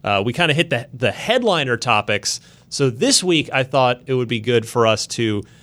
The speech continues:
get to the rest of Microsoft's Xbox E three press conference, 'cause there was a lot in that ninety minutes. Uh, the general sentiment seemed to be, mo-, most people seemed to be disappointed.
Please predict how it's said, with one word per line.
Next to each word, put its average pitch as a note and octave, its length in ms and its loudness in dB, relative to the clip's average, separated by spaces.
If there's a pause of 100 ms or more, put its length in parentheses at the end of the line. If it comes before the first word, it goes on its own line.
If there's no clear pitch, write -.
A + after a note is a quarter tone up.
(240)
get D3+ 160 -2
to D#3+ 100 -4
the C3 120 0
rest B2+ 580 0 (140)
of G2+ 480 0 (120)
Microsoft's A2+ 840 0 (500)
Xbox A2+ 520 0
E A#2 140 -4
three G#2 240 -4
press G#2+ 300 0
conference, G2 420 -4
'cause G#2+ 220 -4 (340)
there E3+ 160 2
was A#3+ 200 2
a A#3+ 60 4
lot G#3+ 340 0 (140)
in C3 180 -2
that B2+ 180 0
ninety C3 280 0
minutes. A2+ 440 -4 (360)
Uh, A#2 160 2
the A#2 120 0
general F#3+ 360 2
sentiment G3 540 0
seemed E3 240 2
to D3+ 60 -2
be, D3 240 2
mo-, D3+ 240 0
most G3 280 2
people F3+ 300 0
seemed D3 320 -2
to C#3+ 80 -8
be B2+ 460 -2 (800)
disappointed. F#3+ 920 0